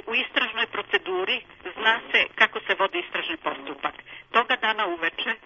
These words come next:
moj brat je došao kod mene, kući,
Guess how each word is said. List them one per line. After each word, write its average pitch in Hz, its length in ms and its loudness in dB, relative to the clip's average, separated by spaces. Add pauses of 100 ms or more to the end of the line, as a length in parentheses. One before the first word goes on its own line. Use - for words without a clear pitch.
(340)
moj 214 300 -2
brat 180 280 2
je 185 140 -4 (180)
došao 196 500 0 (300)
kod - 260 -6
mene, 165 340 2 (380)
kući, 220 380 0